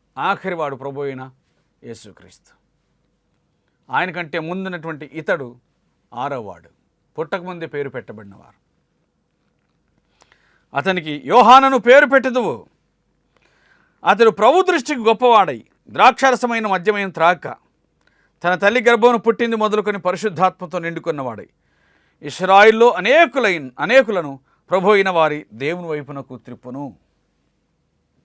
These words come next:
అతడు ఏలీ ఆత్మశక్తి కలిగినవాడు కాబట్టి, ఆయనకు ముందుగా వెళ్ళును గనుక, నీకు మహా సంతోషమును, మహా ఆనందమును, నీకు సంతోషమును, మహా ఆనందమును కలుగురు.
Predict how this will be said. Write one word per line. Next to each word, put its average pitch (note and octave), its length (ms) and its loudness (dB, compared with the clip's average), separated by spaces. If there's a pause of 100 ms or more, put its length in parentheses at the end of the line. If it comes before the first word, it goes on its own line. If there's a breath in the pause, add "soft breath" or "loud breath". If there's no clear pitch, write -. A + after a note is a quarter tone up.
(580)
అతడు F3 200 -4
ఏలీ B3 320 6
ఆత్మశక్తి B3+ 720 2
కలిగినవాడు A#3+ 540 0 (2500)
కాబట్టి, A3 560 4 (420)
ఆయనకు A#3+ 360 6
ముందుగా C#4+ 340 2
వెళ్ళును A#3+ 300 4
గనుక, G3 260 -4
నీకు G#3 240 -4
మహా G3+ 440 6
సంతోషమును, F#3 720 -4 (220)
మహా D3+ 280 4
ఆనందమును, D#4 760 6 (400)
నీకు G3+ 300 -6
సంతోషమును, C4 680 -2
మహా F#3+ 240 2
ఆనందమును B3+ 520 4
కలుగురు. D3 380 -6